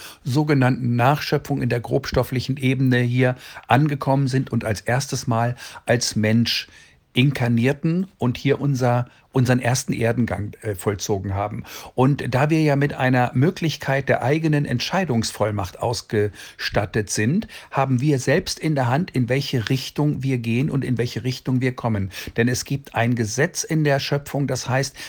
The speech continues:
das Gesetz der Wechselwirkung. Wenn ich, ähm, Disteln sähe, dann kann ich keinen Mais ernten. Und wenn ich mich schlecht verhalten habe in einem Erdengang,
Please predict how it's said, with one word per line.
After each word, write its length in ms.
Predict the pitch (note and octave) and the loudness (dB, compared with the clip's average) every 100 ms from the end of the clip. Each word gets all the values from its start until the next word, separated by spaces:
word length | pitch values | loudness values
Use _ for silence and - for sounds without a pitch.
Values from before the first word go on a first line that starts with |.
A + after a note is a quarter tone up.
| - | -4
das 220 | A#2+ - | -2 0
Gesetz 380 | A#2+ A#2 C3 - | -2 -2 -2 -2
der 160 | A#2+ | 0
Wechselwirkung. 840 | A#2+ C3 - B2+ A2+ G#2 G#2 G2 G2 - - - - - | 0 -2 -2 0 0 0 -2 -2 -8 -14 -18 -20 -14 -2
Wenn 180 | A#2+ C3 | 0 2
ich, 400 | B2+ - - - - | 0 -2 -10 -8 2
ähm, 580 | A#2 A#2 A#2 A#2+ B2+ - | 4 6 4 2 0 -6
Disteln 640 | A2+ D3 G3+ - C3+ B2+ | 0 2 2 2 4 4
sähe, 420 | G#2 A#2+ D3+ D3 | 4 4 4 2
dann 160 | A#2+ A#2+ | 2 0
kann 200 | - B2+ | -2 -4
ich 140 | C3 | -4
keinen 380 | - B2+ C3 C3 | -4 -2 0 2
Mais 380 | B2+ B2 C3 - | 2 2 2 0
ernten. 520 | - A2+ A2 - G#2+ | -2 0 0 -2 -4
Und 160 | A2+ G#2 | -4 -4
wenn 120 | B2 | -4
ich 120 | A#2+ | -2
mich 200 | A#2+ A#2 | -2 -4
schlecht 340 | - C#3+ - - | -2 -2 -2 -2
verhalten 480 | A#2+ C#3+ F3+ C3 | 2 4 2 0
habe 320 | G2+ G#2+ A#2 B2+ - - - | 0 0 0 -2 -4 -12 0
in 160 | B2 | 0
einem 320 | A#2 A#2 A#2 A#2 | 2 2 2 2
Erdengang, 720 | G#2+ A2+ C3+ C3+ D3 G3 | 0 0 0 0 0 0